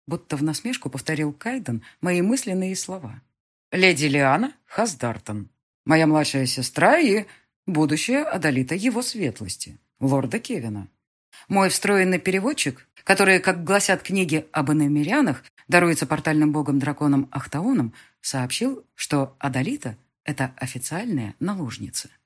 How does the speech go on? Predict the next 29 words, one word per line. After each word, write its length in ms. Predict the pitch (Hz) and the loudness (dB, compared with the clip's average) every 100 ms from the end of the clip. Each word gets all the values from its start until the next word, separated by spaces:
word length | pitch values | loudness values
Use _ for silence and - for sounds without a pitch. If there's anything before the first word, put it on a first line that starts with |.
| _ _ _ _ _ | _ _ _ _ _
Вообще, 420 | 165 - 247 247 - | -2 2 2 0 -2
я 140 | 165 | -2
пока 220 | 185 208 | -2 0
мало 240 | 214 160 127 | 0 2 0
успела 400 | 123 - 135 127 | -2 -2 -2 -2
изучить 580 | - 131 135 135 127 | -2 -4 -4 -4 -4
Дарнийскую 560 | 127 131 127 123 - 127 | -4 0 0 0 -2 -2
империю, 480 | 123 220 240 127 98 - - - | -2 -2 -2 -4 -6 -14 -20 -4
но 280 | 160 151 131 | 0 2 0
Адалиты 440 | 147 139 170 254 131 | -2 -2 -4 -4 -4
в 60 | |
истории 420 | 127 - 131 127 | -4 -2 0 0
сплочения 680 | 120 - 151 - 135 101 101 | -4 -2 -2 -2 -4 -4 -6
четырех 420 | - 139 135 131 117 | -4 -2 0 0 0
земель 380 | 127 170 262 - - - | 0 2 0 -4 -20 -14
упоминались 640 | 147 165 165 226 285 - | -4 0 2 4 4 2
лишь 200 | 139 - | -2 -2
единожды, 680 | 233 247 160 131 117 - 98 - _ - | 0 0 0 0 0 -6 -10 -16 _ -4
когда 240 | 143 131 | -2 0
говорилось 500 | 127 131 127 127 - | -2 -2 -2 -2 -4
о 60 | 113 | -6
том, 300 | - 247 254 _ _ _ - | -6 -6 -6 _ _ _ -4
почему 300 | 156 156 135 | 0 2 2
Сарис 480 | - 269 202 - - | 2 0 0 -2 -2
не 120 | 165 | -2
захотел 380 | 156 170 156 143 | 0 -2 -4 -4
становиться 520 | - 143 160 254 - | -2 0 0 -2 -6
пятой 400 | - 214 220 202 | -6 -6 -4 -6
провинцией. 760 | - 196 151 104 - - - | -6 -8 -6 -6 -8 -10 -16